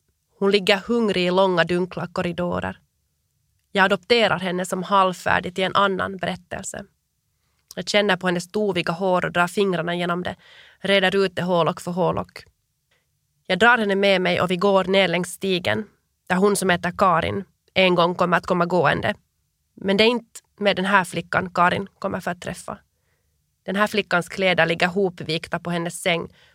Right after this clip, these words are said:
och hennes lockar har jag gömt under en stallpojkes mössa. Vi går, hand i hand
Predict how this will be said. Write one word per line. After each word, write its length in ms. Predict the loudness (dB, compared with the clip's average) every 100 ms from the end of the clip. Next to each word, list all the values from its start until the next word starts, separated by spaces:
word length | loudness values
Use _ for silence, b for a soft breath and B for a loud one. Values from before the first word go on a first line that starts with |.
| b
och 100 | 0
hennes 260 | 0 0
lockar 320 | 0 -2 0 0
har 140 | 2
jag 80 | 2
gömt 500 | 2 0 0 -10 -18 _ -10
under 240 | -4 0
en 120 | 0
stallpojkes 840 | -4 0 0 0 -2 -8 -6 -10 -8
mössa. 440 | -8 -8 -12 -14 -16 _ _ _ _ _ _ _ _ _ _ _
Vi 120 | -8
går, 420 | -2 0 0 -2 -6 _ _ _ _ _
hand 320 | 0 0 0
i 40 |
hand 360 | -2 -4 -6 -12